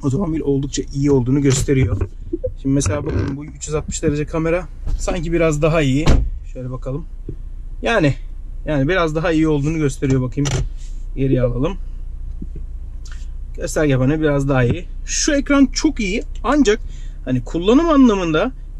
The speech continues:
biraz böyle yavaş kalabiliyor bazı noktalarda. Özellikle hani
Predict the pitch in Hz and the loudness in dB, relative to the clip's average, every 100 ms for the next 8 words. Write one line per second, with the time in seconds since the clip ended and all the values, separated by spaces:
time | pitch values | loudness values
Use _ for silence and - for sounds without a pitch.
0 | - 330 240 220 233 302 214 175 202 254 | -2 0 2 2 4 4 4 4 4 2
1 | - 208 214 214 220 143 135 135 127 120 | 2 2 2 4 4 6 4 4 4 2
2 | - 143 135 120 165 247 - - - - | 0 -6 -4 -2 0 -2 -6 -6 -8 -8
3 | - - 135 139 165 - 170 156 151 156 | -8 -4 0 2 2 2 0 2 0 0